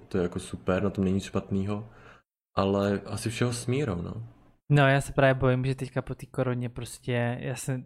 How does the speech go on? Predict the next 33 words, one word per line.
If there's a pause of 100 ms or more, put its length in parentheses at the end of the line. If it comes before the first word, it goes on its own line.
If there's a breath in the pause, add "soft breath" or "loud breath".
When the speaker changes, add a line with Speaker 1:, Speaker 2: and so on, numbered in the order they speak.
Speaker 2:
třeba
nějaký
větší
koncerty
nebo
takovýhle
akce,
jestli
to
jako
vůbec
bude,
že
jo,
a (840 loud breath)
jak
to
bude
probíhat,
by
mě
jako
zajímalo.
Speaker 1:
Ty,
ale
dokážete
si
představit,
že
by
už
to
nebylo.